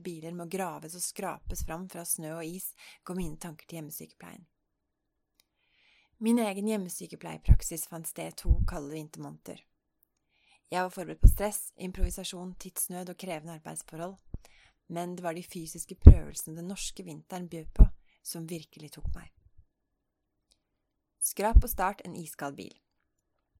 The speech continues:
Den kommer aldri til å rekke å bli varm, siden du sjelden kjører mer enn sju hundre meter, så her er det bare å kle på seg. Så er det stopp. Liste eller ake seg over islagte oppkjørsler og trapper.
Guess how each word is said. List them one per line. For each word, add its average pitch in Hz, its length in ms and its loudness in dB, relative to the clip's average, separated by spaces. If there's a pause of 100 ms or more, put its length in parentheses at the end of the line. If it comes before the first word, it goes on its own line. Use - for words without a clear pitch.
(160)
Den 185 160 -4
kommer 170 220 -8 (100)
aldri 175 400 -6
til 185 80 -6
å - 60 -6
rekke 170 180 -16
å - 60 -16
bli 170 100 -10
varm, 175 240 -6
siden 175 240 -10
du 180 80 -10
sjelden 165 320 -8
kjører 160 240 -8
mer 151 160 -10
enn 156 80 -8
sju - 140 -6
hundre 151 180 -12
meter, 185 320 -8 (240)
så - 240 -8
her 175 140 -4
er - 20 -10
det 160 80 -10
bare 156 160 -8
å - 60 -10
kle 170 100 -10
på - 140 -18
seg. - 180 -4 (880)
Så - 160 -2
er 190 80 -6
det 202 80 -4
stopp. - 320 8 (880)
Liste 226 560 -2
eller 180 320 -6
ake 165 400 -4
seg 165 240 -6
over 151 240 -12
islagte 170 560 -8
oppkjørsler 160 480 6
og - 80 -18
trapper. - 320 10